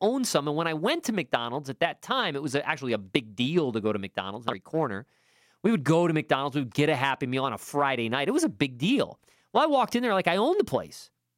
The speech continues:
I wanted to talk to the manager. I wanna know how business was. I wanna know why it wasn't very clean.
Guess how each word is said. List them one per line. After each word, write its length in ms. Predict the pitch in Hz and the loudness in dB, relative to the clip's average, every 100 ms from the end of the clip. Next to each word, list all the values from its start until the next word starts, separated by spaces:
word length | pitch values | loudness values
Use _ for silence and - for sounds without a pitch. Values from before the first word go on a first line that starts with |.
| _ | _
I 60 | 240 | 0
wanted 200 | 320 262 | 2 2
to 120 | 180 | 2
talk 140 | 220 196 | 2 2
to 80 | |
the 60 | 202 | 0
manager. 440 | 220 339 302 117 | 2 0 0 0
I 40 | 123 | 0
wanna 160 | 220 | 0
know 100 | 233 | 2
how 100 | 226 | 0
business 520 | 196 196 339 277 165 131 | 2 2 2 0 0 0
was. 360 | 104 80 - - | -2 -2 -8 -2
I 40 | |
wanna 140 | 262 | 0
know 80 | 254 | 2
why 160 | 240 240 | 2 2
it 80 | 240 | 2
wasn't 200 | 240 233 | 2 2
very 160 | 233 | 0
clean. 640 | 196 - 254 349 311 101 | 0 0 2 2 0 -4